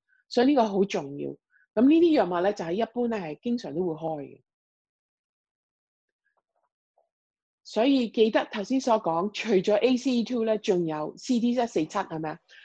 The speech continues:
原來咧C D一四七咧，如果你嘅血糖控制得唔好嘅話咧，咁變咗你好多血糖喺你嗰個血入邊咧，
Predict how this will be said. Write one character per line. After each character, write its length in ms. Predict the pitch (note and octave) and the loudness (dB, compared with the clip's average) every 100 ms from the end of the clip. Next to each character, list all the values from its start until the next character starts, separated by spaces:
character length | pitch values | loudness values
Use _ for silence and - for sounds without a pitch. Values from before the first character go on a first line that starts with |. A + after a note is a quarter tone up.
| _ | _
原 220 | G#3 G#3+ | 2 4
來 160 | G3+ G3+ | 4 4
咧 140 | C#4 | 2
C 320 | F4 - D#4+ D4+ | 0 0 0 2
D 140 | D4+ | 2
一 80 | D#4 | 2
四 180 | F4 B3+ | 2 0
七 240 | A#3 - | -2 -4
咧， 360 | C4+ - C4 C#4+ _ _ _ _ | -6 -2 -2 -4 _ _ _ _
如 220 | - F#3 C4+ | -8 -2 0
果 100 | F4+ | 0
你 60 | B3+ | 0
嘅 180 | A#3+ B3 | 0 -2
血 140 | B3+ | -6
糖 260 | - A#3+ E3 | -6 -8 -6
控 220 | A3 G#3+ | -4 -4
制 120 | A3+ | -4
得 100 | G3+ B3 | -2 -2
唔 120 | G3 | -2
好 140 | E3+ | -4
嘅 200 | F3 G#3 | -4 -2
話 180 | F3+ E3 | -4 -4
咧， 180 | G3+ B3 _ _ _ | -4 -6 _ _ _
咁 120 | A3 C4 | -8 -6
變 140 | G3+ | -2
咗 140 | A3 | -2
你 140 | A#3 G3+ | -2 -4
好 120 | F#3+ | -4
多 160 | G#3+ A#3+ | -6 -4
血 100 | G#3+ | -6
糖 220 | G#3 D#3 | -6 -12
喺 140 | D#3+ F3+ | -8 -6
你 140 | F#3+ | -4
嗰 140 | F#3 G3 | -2 -2
個 120 | F3+ E3 D#3+ | -2 -4 -4
血 100 | A3 | -6
入 140 | E3+ E3 | -4 -4
邊 140 | E3+ E3+ | -4 -6
咧， 120 | A3+ | -6